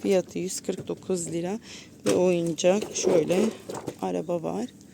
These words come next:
Ee, ve burada da şöyle oyuncak traktör var. Fiyatı yüz otuz dokuz lira ve şöyle sürmeli arabalar var. Ee, şöyle çeşitli itfaiye arabası da var.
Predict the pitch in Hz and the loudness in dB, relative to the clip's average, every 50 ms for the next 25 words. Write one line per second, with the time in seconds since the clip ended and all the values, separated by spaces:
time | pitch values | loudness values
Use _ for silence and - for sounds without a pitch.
0 | - - - - - - - - - - - - 196 196 196 185 190 196 196 185 | -20 -20 -20 -20 -20 -20 -20 -20 -20 -14 -6 -2 0 0 2 2 2 2 2 2
1 | 170 208 220 202 196 202 190 180 185 180 175 180 185 - - - 185 175 170 170 | 2 0 -2 0 -2 -4 -4 -2 -4 -4 -4 -4 -6 -6 -4 -4 -2 -2 -2 -4
2 | - - 185 185 175 175 165 185 185 180 - - - 190 196 185 - - - - | -4 -4 -4 -2 0 0 2 2 0 -2 -2 -4 -4 -2 -2 -4 -4 -6 -4 -2
3 | 202 190 190 190 185 185 190 202 220 214 - - - - - - - - 208 208 | -2 0 -2 -2 -2 -4 -4 -4 -4 -6 -10 -14 -18 -18 -18 -16 -8 -2 0 0
4 | 190 - - - 185 185 185 202 202 196 185 - - - - - 202 202 - - | 0 -2 -4 -10 -10 -8 -8 -8 -8 -8 -12 -14 -16 -14 -8 -6 -6 -6 -6 -6
5 | - 185 175 190 185 - - - 196 170 165 - - 185 180 175 180 190 208 214 | -10 -6 -4 -4 -4 -4 -4 -4 -4 -2 -2 -2 -2 0 0 0 2 0 0 0
6 | 185 190 190 196 208 - - - - - - - - - - 208 185 165 - 180 | 0 2 2 2 2 0 -4 -14 -20 -20 -18 -12 -6 -2 0 2 2 2 0 -4
7 | 180 - - 202 196 180 180 180 185 170 160 170 185 208 233 226 214 - - - | -6 -6 -4 -2 -2 -2 -2 -4 -4 -4 -2 -2 0 0 0 0 -2 -4 -14 -14
8 | - - - 180 175 170 160 170 170 165 170 165 160 160 160 160 165 175 202 233 | -8 -6 -2 0 0 0 0 0 0 0 0 0 0 0 -2 0 0 2 2 0
9 | 240 - - - - - - - - - - - - - 185 180 175 175 175 - | 0 -4 -8 -18 -20 -20 -20 -18 -16 -14 -14 -8 -4 -2 0 0 0 0 -2 -4
10 | - - - 156 156 - 175 185 - - - - - - - - - - - 165 | -2 -2 0 0 0 0 -2 -2 -2 -4 -4 -2 -2 -2 -2 -2 -4 -6 -4 -2
11 | 175 180 196 - - 185 - - - - 175 165 156 160 160 165 160 156 156 151 | -2 0 -2 -2 -4 -8 -10 -12 -10 -8 -6 -6 -4 -4 -4 -4 -4 -4 -6 -6
12 | 156 156 156 151 - - - - 151 151 180 196 | -8 -8 -10 -10 -10 -10 -10 -8 -8 -8 -8 -10